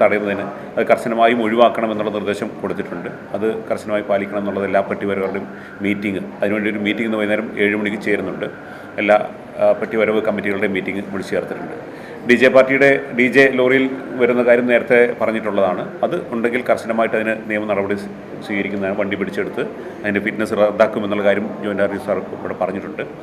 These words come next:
നേർച്ചയോടനുബന്ധിച്ച് ഒരുപാട് ആളുകൾ വരുന്നതും പല ഭാഗത്തു നിന്നും ആളുകൾ വരുന്നതുകൊണ്ടും ആളുകളെ നിരീക്ഷിക്കുന്നതിന് നിരീക്ഷണ ക്യാമറകൾ, സി സി ടി വി സംവിധാനങ്ങൾ ഏർപ്പാട് ചെയ്തിട്ടുണ്ട്. പല സ്ഥലത്തും ക്യാമറകൾ സെറ്റ് ചെയ്തിട്ടുണ്ട്. ആ കാര്യങ്ങൾ കൂടി നമുക്ക്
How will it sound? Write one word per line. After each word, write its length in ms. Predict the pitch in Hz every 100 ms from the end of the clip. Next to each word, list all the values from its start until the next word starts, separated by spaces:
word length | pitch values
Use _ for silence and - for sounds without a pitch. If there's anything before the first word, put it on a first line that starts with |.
| - - - 123
നേർച്ചയോടനുബന്ധിച്ച് 800 | 127 135 147 139 131 131 131 107 -
ഒരുപാട് 280 | 113 123 127 120
ആളുകൾ 280 | 120 123 139 135 113
വരുന്നതും 320 | 117 123 123 117
പല 120 | 117 123
ഭാഗത്തു 240 | 120 120
നിന്നും 160 | 123 123 - 113
ആളുകൾ 200 | 117 123 110
വരുന്നതുകൊണ്ടും 540 | 107 113 117 110 101 - - - - - - 113
ആളുകളെ 340 | 117 120 127 127 123 - - 117 110
നിരീക്ഷിക്കുന്നതിന് 680 | 113 135 135 131 135 135 127
നിരീക്ഷണ 360 | 110 120 - 135 127
ക്യാമറകൾ, 340 | 120 113 110 107
സി 80 | 110
സി 80 | 113 120
ടി 60 | 120
വി 60 | 117
സംവിധാനങ്ങൾ 480 | 113 113 113 110 120 - - - - - 107
ഏർപ്പാട് 300 | 101 113 110 110
ചെയ്തിട്ടുണ്ട്. 380 | 104 101 98 -
പല 100 | 104 98
സ്ഥലത്തും 260 | 104 110 101
ക്യാമറകൾ 340 | 98 98 104 101 -
സെറ്റ് 180 | 110 104
ചെയ്തിട്ടുണ്ട്. 380 | 101 95 95 90 - - - - -
ആ 40 | 98
കാര്യങ്ങൾ 280 | 113 113 117
കൂടി 200 | 120 131 151 -
നമുക്ക് 260 | 107 104